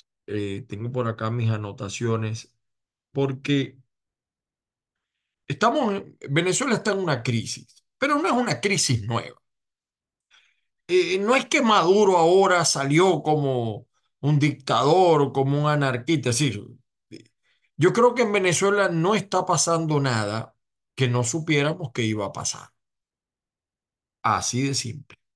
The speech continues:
Y hay un secreto. Fíjense,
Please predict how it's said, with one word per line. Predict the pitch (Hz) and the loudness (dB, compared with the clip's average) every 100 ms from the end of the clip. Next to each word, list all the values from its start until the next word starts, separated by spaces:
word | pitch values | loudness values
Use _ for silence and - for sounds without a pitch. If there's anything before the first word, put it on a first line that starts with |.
| _ _ _ _ _ _ _ _ _ _ _ _ | _ _ _ _ _ _ _ _ _ _ _ _
Y | 156 151 147 143 139 131 127 - _ _ _ _ _ | 2 4 6 6 4 2 -2 -8 _ _ _ _ _
hay | 196 | -2
un | 349 330 | 2 0
secreto. | - 226 - 196 151 117 107 - _ _ _ _ _ | 0 -2 0 0 0 -2 -10 -12 _ _ _ _ _
Fíjense, | - 190 170 120 101 - | -2 0 0 0 -4 -8